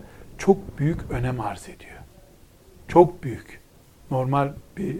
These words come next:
önem değil. Bu sebeple Müslümanlar namazı değerlendirirken bu pencereye dikkat etmelidirler. Bir başka husus, e,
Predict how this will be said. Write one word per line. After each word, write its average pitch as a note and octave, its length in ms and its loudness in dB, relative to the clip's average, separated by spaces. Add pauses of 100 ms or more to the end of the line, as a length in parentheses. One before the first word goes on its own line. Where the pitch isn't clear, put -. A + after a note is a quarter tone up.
(120)
önem B2 360 2
değil. G3 180 6 (480)
Bu D#3 60 2
sebeple D3 600 6 (480)
Müslümanlar C#3+ 640 8 (340)
namazı C#3+ 500 10
değerlendirirken F3 1200 12 (460)
bu D#3 100 6
pencereye D3 720 10 (320)
dikkat C#3+ 300 2
etmelidirler. A#2 720 -2 (3250)
Bir B3+ 200 10
başka A3+ 300 6
husus, G3+ 580 0 (840)
e, C#3 60 4